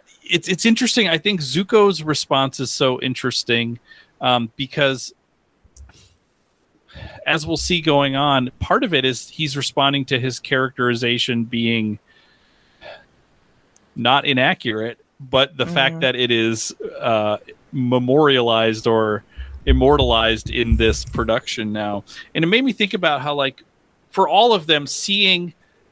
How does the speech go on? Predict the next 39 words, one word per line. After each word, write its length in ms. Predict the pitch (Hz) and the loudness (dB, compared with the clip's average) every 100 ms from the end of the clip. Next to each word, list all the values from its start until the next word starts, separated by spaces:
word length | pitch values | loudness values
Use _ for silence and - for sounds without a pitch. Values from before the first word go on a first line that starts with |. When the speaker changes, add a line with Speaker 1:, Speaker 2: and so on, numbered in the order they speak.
| _ | _
Speaker 1:
things 300 | 214 311 208 | 4 4 6
that 120 | 208 | 6
are 80 | 180 | 4
pretty 380 | - - 392 349 | 2 2 2 2
true 360 | - - 214 | 0 2 2
predict-, 480 | 262 185 160 - - | 2 0 0 -2 0
uh, 300 | 156 139 123 117 135 | 2 4 4 2 -4
depictions 580 | 151 202 240 - 143 127 | -4 -2 -2 -2 0 0
of 160 | 120 | 0
them, 220 | 123 131 | 0 2
or 80 | 139 | 2
at 80 | 127 | 0
least 240 | 139 127 - | -2 -4 -2
aspects 520 | 135 156 - 127 - | -2 -2 -4 -8 -2
of 160 | 123 131 | -2 0
them. 240 | 117 117 - - - - | -2 -2 -8 -20 -20 -4
You 100 | 143 | 2
know, 200 | 147 151 | 2 2
if 80 | 143 | 0
we 40 | |
think 140 | 196 185 | -2 2
about 180 | 175 | 2
our 160 | 160 127 | 2 0
own 220 | 147 147 | -2 0
lives 480 | 131 135 139 120 117 | 2 2 2 -2 -4
and 80 | 127 | -4
we 80 | 120 | -2
think 140 | 135 | 0
about 160 | 131 123 | 2 2
our, 300 | 123 123 123 | 2 0 -2
our, 200 | 117 117 - | 0 -2 0
like, 180 | 123 117 _ _ _ _ - | -2 -2 _ _ _ _ -4
the, 200 | 120 120 - 151 | 0 -2 -2 -2
what, 180 | 151 - | 0 0
how 220 | - 156 | 0 0
we 160 | 151 | -2
experience 560 | 131 - - 147 139 - | -6 -8 -6 -2 -2 -2
the 100 | 127 | -4
world, 420 | 123 160 139 120 | 0 2 2 0